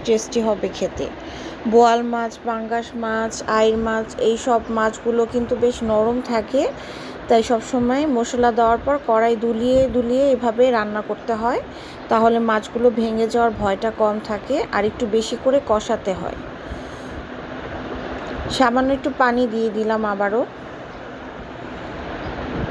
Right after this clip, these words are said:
খুব ভালো করে কষিয়ে নিতে হবে। এখন আমি আর লাড়াচাড়া করছি না, শুধু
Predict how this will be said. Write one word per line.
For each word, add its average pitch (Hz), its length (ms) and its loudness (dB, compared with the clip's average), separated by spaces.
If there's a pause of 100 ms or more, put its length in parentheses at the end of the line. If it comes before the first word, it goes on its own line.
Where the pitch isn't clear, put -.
(200)
খুব 254 120 2 (140)
ভালো 226 180 6 (100)
করে 262 140 4 (120)
কষিয়ে 233 320 2
নিতে 226 380 -2
হবে। 214 280 0 (880)
এখন 254 180 0 (100)
আমি 240 200 4
আর 247 120 6
লাড়াচাড়া 240 560 2 (340)
করছি 226 340 -4 (120)
না, 240 60 2 (220)
শুধু 247 200 2